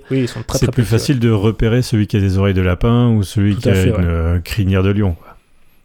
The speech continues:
Speaker 1: C'est ça. Et je pense
Speaker 2: Ouais.
Speaker 1: que c'est, ça fait partie des choix. Et donc, en plus, après, euh, effectivement, ils peuvent avoir d'autres caractéristiques. Donc, euh, les oreilles
Speaker 2: Mhm.
Speaker 1: de lapin avec le chapeau melon, enfin, ou ce genre de choses, ou avec le bandeau, euh.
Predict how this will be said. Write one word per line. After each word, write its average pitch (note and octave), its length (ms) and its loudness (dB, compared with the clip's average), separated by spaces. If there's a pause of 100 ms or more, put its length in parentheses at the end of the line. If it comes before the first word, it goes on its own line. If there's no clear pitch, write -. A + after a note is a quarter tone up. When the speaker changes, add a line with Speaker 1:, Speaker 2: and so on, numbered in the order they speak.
(140)
Speaker 1:
C'est - 160 -4
ça. - 340 -4
Et A#2+ 60 -10
je - 140 -12
pense A#2+ 140 -4
Speaker 2:
Ouais. G#2 100 2
Speaker 1:
que A2 300 -2
c'est, - 220 -8
ça - 220 -8
fait A2+ 140 -8
partie A2+ 220 -8
des A2 100 -6
choix. C#3+ 320 0
Et A2+ 180 -4
donc, A#2 280 -10
en A#2+ 120 -8
plus, C3 320 -6
après, B2 460 -2
euh, G#2 240 -8 (500)
effectivement, B2 560 -6
ils A2+ 180 -6
peuvent A#2 200 -4
avoir G#2+ 180 -4
d'autres A2+ 220 -4
caractéristiques. G#2+ 680 -8
Donc, G#2 220 -10
euh, G#2 100 -10
les A2+ 140 -4
oreilles A#2 180 0
Speaker 2:
Mhm. G#2 60 0
Speaker 1:
de G2+ 40 0
lapin A#2 240 -4
avec A2+ 140 -8
le G#2+ 80 -10
chapeau A2 300 -8
melon, A2 400 -10
enfin, G#2 180 -12
ou G#2 60 -14
ce - 120 -14
genre G#2 120 -10
de A2+ 80 -12
choses, A#2+ 240 -10
ou - 20 -6
avec G#2 140 -12
le A2 80 -8
bandeau, A2 580 -8
euh. B2 60 -18